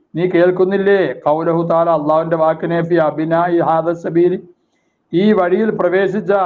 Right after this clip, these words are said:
അവൻ്റെ മക്കളുടെ വിഷയത്തിൽ അള്ളാഹ് എന്താ പറഞ്ഞത്, നീ കേൾക്കുന്നില്ലേ? അള്ളാഹ് പറഞ്ഞു, യദ്ഊന റബ്ബഹും ഖൗഫൻ വ തമആ, അവരവരുടെ വഴി റബ്ബിനെ വിളിക്കും, ഖൗഫിനാൽ, ഖൗഫായ നിലയിലും തമആയ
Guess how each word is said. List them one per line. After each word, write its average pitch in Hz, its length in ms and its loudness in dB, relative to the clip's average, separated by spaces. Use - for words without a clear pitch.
അവൻ്റെ 180 340 -2
മക്കളുടെ 196 540 -2
വിഷയത്തിൽ 196 440 -2
അള്ളാഹ് 165 260 0
എന്താ 190 220 -2
പറഞ്ഞത്, 190 320 -2
നീ 202 140 -2
കേൾക്കുന്നില്ലേ? 202 540 0
അള്ളാഹ് 156 280 0
പറഞ്ഞു, 165 320 -2
യദ്ഊന 165 520 0
റബ്ബഹും 165 460 -2
ഖൗഫൻ 160 500 -2
വ 160 60 2
തമആ, 143 460 0
അവരവരുടെ 214 760 0
വഴി 196 240 0
റബ്ബിനെ 185 480 -2
വിളിക്കും, 214 360 -2
ഖൗഫിനാൽ, 180 580 -2
ഖൗഫായ 170 520 -2
നിലയിലും 165 340 2
തമആയ 160 440 0